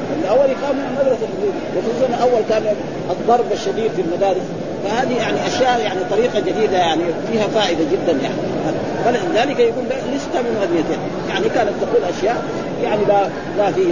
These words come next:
طرب ولا فيه طرب ولا شيء. فلذلك الرسول صلى الله عليه وسلم نهى، يعني، أبو بكر أن، إيه؟ يخاصم هؤلاء، آه، آه، الجاريتان عن، إيه؟ هذا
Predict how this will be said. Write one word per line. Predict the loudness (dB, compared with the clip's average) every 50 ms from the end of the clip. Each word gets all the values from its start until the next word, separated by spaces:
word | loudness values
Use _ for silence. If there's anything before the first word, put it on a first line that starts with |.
| 2 0
طرب | 0 2 2 2 2
ولا | 2 2 2 0
فيه | 0 0 0 0 0 0
طرب | -2 -2 0 0 2
ولا | 2 2
شيء. | 2 2 2 0 0 0 -2 -4 -2 -2 0 0
فلذلك | 0 0 0 0 0 2 2 2 2 2 2 0 0 -2 -4 -4 -4 -4 -2
الرسول | -2 -2 -2 -2 -2 0 0
صلى | 0 0
الله | 0 2
عليه | 2 2
وسلم | 2 2 2 0 0 -2 -2 2 2 2
نهى، | 4 4 2 2 2 0 -2 -4 -6 -6 -6 -6 -4 -2
يعني، | -2 0 2 2
أبو | 2 2 0 0 0
بكر | 0 0 0 0 2 2
أن، | 4
إيه؟ | 4 4 2 0 0 -4 -6 -6 -4 -4 -2 0
يخاصم | 0 0 0 0 0 0
هؤلاء، | 0 0 0 0 0 0 0 0
آه، | -2 -2 -2 -2
آه، | 0 0 0 0 -2 -2 -4 -4 -4 -2 0 0 0 0 0 0 -2 -2 -2 -2 -2 0 2
الجاريتان | 2 4 4 2 2 2 2 0 2 2 2 2 2
عن، | 0 0 0 0 2
إيه؟ | 2 2 2
هذا | 0 -2 -4 -2 0 0 0 0